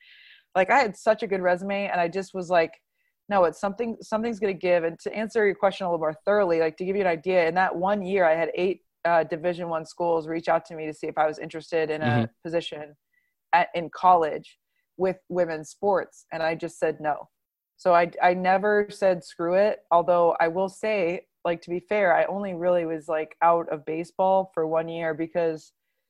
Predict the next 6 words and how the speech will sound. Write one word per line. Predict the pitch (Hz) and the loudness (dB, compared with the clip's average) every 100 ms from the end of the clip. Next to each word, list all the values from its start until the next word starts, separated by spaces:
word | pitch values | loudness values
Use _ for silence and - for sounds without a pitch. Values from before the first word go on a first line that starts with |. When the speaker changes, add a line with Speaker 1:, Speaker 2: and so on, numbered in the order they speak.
| _ _ - | _ _ 0
Speaker 1:
that | 185 - | 0 0
following, | - 180 175 185 190 180 | 2 4 6 4 0 -4
so | - 170 - - | -4 -6 -8 -10
it | |
was | 170 156 | -8 -8
January | - 175 185 190 165 156 156 175 | -8 -6 -4 -4 -4 -2 -4 -6